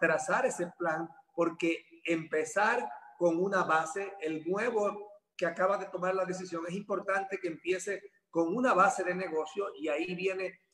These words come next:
nuestra planificación empresarial. La mayor parte de las empresas está demostrado, inclusive las tradicionales, que grandes empresarios fracasan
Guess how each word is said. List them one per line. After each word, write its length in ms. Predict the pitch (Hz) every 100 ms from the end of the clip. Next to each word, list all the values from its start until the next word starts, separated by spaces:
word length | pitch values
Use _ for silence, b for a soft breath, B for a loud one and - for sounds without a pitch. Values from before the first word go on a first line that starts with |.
| -
nuestra 480 | 165 180 180 170 -
planificación 1000 | 165 151 - 147 135 - 165 190 185 175
empresarial. 640 | 160 160 - 123 123 107 110
La 120 | 123
mayor 280 | 131 175 180
parte 340 | 185 180 180
de 80 | 175
las 140 | 175
empresas 600 | 156 - 180 - - - _ _ _
está 260 | 156 156 175
demostrado, 840 | 180 165 - 196 208 220 208 -
inclusive 500 | 143 139 139 131 170
las 160 | 180 -
tradicionales, 760 | 156 160 156 160 165 208 208 - B B _ -
que 420 | 170 165 - -
grandes 380 | 165 202 214 208
empresarios 640 | 196 185 180 - 190 175 175 -
fracasan 580 | - 233 254 254 247